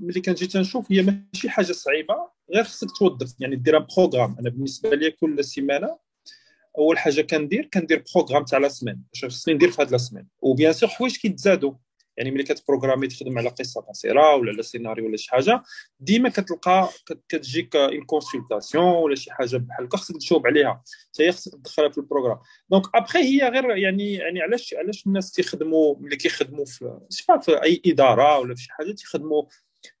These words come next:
ثمانيه السوايع، وعلاش الفنان تا هو ما خصوش يخدم ثمانيه السوايع مثلا؟ الوغ كنت تقدر تخدم، تخدم اكثر، عشرة السوايع ولا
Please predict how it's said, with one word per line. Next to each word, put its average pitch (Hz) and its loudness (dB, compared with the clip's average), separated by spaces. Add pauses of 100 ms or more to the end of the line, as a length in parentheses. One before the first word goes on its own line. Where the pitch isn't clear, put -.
ثمانيه 151 0
السوايع، 208 2
وعلاش 175 0
الفنان 185 -4
تا 175 -4
هو 190 0
ما 214 -6
خصوش - -8
يخدم 156 -2
ثمانيه 151 2
السوايع 123 0 (100)
مثلا؟ 120 -2 (680)
الوغ 139 4
كنت - -6
تقدر - -2
تخدم، 190 0
تخدم 185 -2
اكثر، - 0 (560)
عشرة 120 -2
السوايع 139 2
ولا 95 0